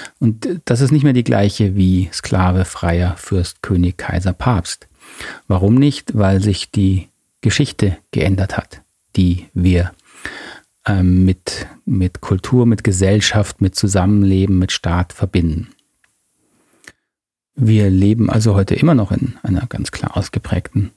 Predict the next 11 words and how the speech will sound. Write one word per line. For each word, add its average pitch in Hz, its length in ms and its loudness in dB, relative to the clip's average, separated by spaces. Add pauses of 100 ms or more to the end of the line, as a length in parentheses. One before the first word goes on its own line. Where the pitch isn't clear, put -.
(880)
äh, 98 300 2
Dominanzhierarchie, 117 1200 0 (160)
ohne 98 260 2
Zweifel. - 520 -2 (920)
Ähm, 101 760 2 (400)
ich - 280 -4
kenne 101 300 0
auch - 120 -12
keine 101 440 2 (200)
Gesellschaft, - 880 -2 (400)
die, 90 400 0